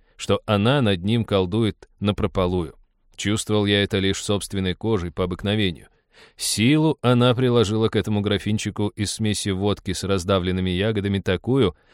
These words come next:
что можно было ягоды вырастить прямо на столе, а водку превратить в воду. Когда она закончила, на лбу у нее выступила испарина,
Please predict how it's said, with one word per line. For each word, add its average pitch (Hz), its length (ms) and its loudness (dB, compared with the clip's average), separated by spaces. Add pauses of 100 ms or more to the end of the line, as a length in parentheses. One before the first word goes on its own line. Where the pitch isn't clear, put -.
что 107 220 0
можно 110 320 4
было 113 200 2
ягоды 104 500 2
вырастить 107 480 -2
прямо 107 260 0
на 98 100 -2
столе, 104 460 -2 (300)
а 90 140 6
водку 107 400 2
превратить 98 520 -2
в 92 40 -4
воду. 87 340 -2 (540)
Когда 107 360 4
она 143 140 2
закончила, 123 720 0 (140)
на 110 180 2
лбу 127 200 0
у 127 80 2
нее 113 220 2
выступила 104 540 -2
испарина, 98 540 0